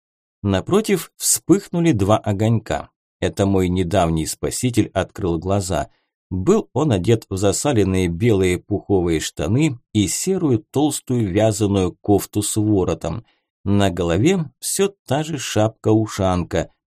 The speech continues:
только теперь уши переведены в верхнее положение.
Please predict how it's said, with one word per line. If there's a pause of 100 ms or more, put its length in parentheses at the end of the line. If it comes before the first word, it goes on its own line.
только
теперь (100)
уши
переведены
в
верхнее
положение.